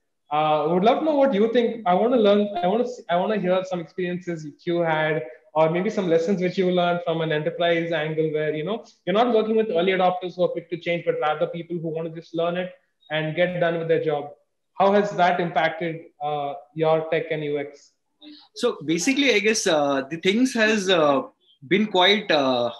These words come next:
Speaker 2: bumpy. It's not has been plain, simple or linear for us. Uh, because you start with a complete new category. You're being the kind of defining the category here that never have been done before, and you kind of, uh, jump into the sector and, uh,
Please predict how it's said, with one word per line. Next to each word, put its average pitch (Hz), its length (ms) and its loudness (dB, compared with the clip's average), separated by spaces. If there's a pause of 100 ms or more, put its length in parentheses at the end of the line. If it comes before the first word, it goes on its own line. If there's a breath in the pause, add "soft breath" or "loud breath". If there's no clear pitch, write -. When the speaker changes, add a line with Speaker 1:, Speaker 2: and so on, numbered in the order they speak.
(100)
Speaker 2:
bumpy. 151 600 -4
It's 139 200 -6
not 165 220 0
has 165 220 0
been 175 280 -4
plain, 160 280 2
simple 147 400 -2
or 143 80 0
linear 143 400 -2
for 160 180 -2
us. - 340 -6 (540 loud breath)
Uh, 139 280 -2
because 170 360 0
you 202 140 -2
start 196 420 0
with 208 120 -4
a 208 40 -2
complete 175 480 -4
new 160 200 -2
category. 123 400 -2
You're 117 180 -2
being 160 380 -2
the 165 200 -4 (140)
kind 160 140 -2
of 170 100 -4
defining 160 460 -2
the 175 100 -4
category 151 480 0
here 151 340 2
that 135 460 -2
never 143 460 2
have 135 260 -2
been 156 160 -4
done 143 260 -4
before, 156 380 -2
and 139 100 -4
you 139 120 -4
kind 139 180 -4
of, 147 160 -4 (160)
uh, 127 280 -2
jump 131 280 -2
into 151 200 -4
the 151 300 0 (380 loud breath)
sector 160 540 0
and, 143 320 0
uh, 127 320 0